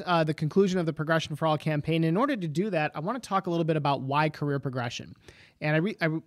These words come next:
released a chairman's letter, uh, recently that really kinda talked about this. But now that I've got a little bit of, uh, face-to-face time with you guys, so to speak, um, let's just go into it. Um, career progression represents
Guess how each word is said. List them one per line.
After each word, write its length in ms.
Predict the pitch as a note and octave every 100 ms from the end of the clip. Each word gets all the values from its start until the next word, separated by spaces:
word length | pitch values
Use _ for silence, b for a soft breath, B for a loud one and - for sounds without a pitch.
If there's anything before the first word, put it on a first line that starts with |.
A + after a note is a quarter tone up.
| -
released 420 | D#3+ F#3+ C#4 -
a 40 | F#3
chairman's 460 | - G#3 G3 E3+
letter, 400 | D#3 D#3 D#3 D3+ -
uh, 160 | D3
recently 520 | C#3 D#3 E3+ D#3+ D3+ C#3+
that 100 | C#3+
really 320 | D#3+ D#3+ C#3+
kinda 320 | - E3+ C#3+
talked 420 | - - - E3
about 240 | C#3 C3+ B2+
this. 180 | C#3+
But 220 | - C#3+ - B B B -
now 160 | G3+
that 100 | G#3+
I've 100 | F#3+
got 100 | F#3+
a 20 |
little 160 | F3+ F3+
bit 200 | E3 E3+
of, 220 | D#3 C#3+
uh, 280 | D3 C#3 C3+ -
face-to-face 640 | - F3 D#3+ C#3+ E3+ D#3+
time 200 | D#3 D3
with 140 | C#3+ C#3
you 80 |
guys, 260 | C3+ C#3 C#3
so 120 | C#3+
to 100 | C#3
speak, 400 | - C#3 E3 - B B B -
um, 500 | D3+ C#3+ C#3+ C#3+ D3 -
let's 240 | F3+ -
just 140 | F3
go 160 | F3+ E3
into 320 | D#3 - B2+
it. 180 | G#2+ - b b b -
Um, 360 | D3+ D3 C#3 -
career 320 | - F#3 C4+
progression 560 | D#4+ A#3 F3 F3 - D#3
represents 640 | D#3 E3 D#3 C#3 D3 C#3+